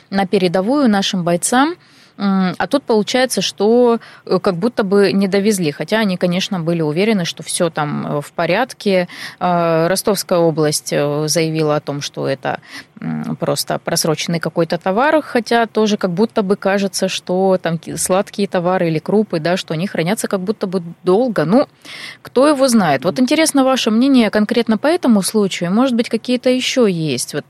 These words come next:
э, как, э, быть бдительными все-таки нужно, да, внимательно относиться к абсолютно любой информации, даже нам, скажем так, профессионалам-журналистам.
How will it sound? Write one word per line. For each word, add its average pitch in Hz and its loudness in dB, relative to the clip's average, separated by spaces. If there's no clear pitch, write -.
э, 165 2
как, 247 -2
э, 196 4
быть 214 2
бдительными 220 4
все-таки 175 -2
нужно, 160 -4
да, 214 2
внимательно 214 2
относиться 214 -2
к - -8
абсолютно 226 2
любой 226 4
информации, 180 0
даже 240 2
нам, 220 2
скажем 196 0
так, 185 -4
профессионалам-журналистам. 190 0